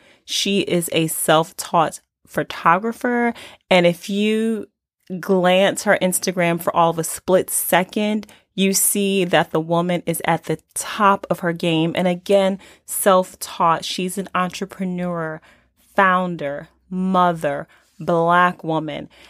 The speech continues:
And recently, Sephora had the good sense to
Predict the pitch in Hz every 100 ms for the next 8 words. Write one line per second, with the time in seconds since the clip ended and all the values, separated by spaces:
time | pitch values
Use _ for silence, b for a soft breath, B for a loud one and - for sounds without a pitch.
0 | b _ 220 208 208 208 190 - _ 196
1 | 196 277 285 277 151 175 165 160 156 -
2 | _ - 208 - 262 269 254 240 190 180
3 | 165 160 214 220 - 240 202 170 185 -
4 | - 254 208 190 180 175 156